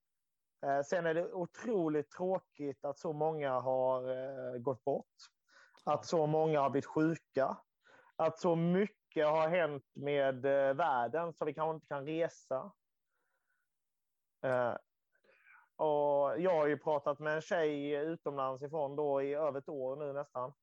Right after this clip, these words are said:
Speaker 1: som faktiskt kommer till Sverige nu på, eh, fredag, så vi ska ju ses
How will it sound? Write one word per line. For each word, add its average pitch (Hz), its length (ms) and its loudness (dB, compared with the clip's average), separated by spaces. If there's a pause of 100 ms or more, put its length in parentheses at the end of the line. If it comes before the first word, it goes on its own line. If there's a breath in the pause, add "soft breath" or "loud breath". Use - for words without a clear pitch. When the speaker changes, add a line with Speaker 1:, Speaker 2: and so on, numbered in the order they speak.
(680)
Speaker 1:
som 143 400 -2
faktiskt 147 280 -4
kommer 135 320 0
till 165 180 -8
Sverige 151 340 0
nu 143 140 -6
på, 131 360 0
eh, 131 140 2
fredag, 120 380 -6
så - 120 -18
vi 127 100 -10
ska - 160 -8
ju 131 60 -2
ses 135 300 -6